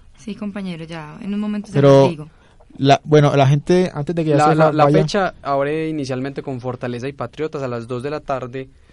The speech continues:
Speaker 3: eh, en el Estadio Metropolitano de Techo, va con, con Win Sports como, eh, transmisor.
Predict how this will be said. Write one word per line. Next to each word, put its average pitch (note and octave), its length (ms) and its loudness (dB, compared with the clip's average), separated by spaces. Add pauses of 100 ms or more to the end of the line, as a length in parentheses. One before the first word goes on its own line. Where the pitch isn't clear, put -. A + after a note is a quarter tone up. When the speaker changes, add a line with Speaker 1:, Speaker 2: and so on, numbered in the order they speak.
(280)
Speaker 3:
eh, A#2+ 500 -6
en B2+ 100 -6
el B2+ 100 -4
Estadio B2 260 -8
Metropolitano C3 600 -10
de D3 100 -8
Techo, C#3 360 -8
va A#2+ 140 -10
con, C3 280 -12 (360)
con B2 240 -8
Win B2+ 140 -4
Sports D3+ 400 -6
como, A#2+ 440 -8 (220)
eh, A#2+ 440 -8
transmisor. A#2+ 540 -10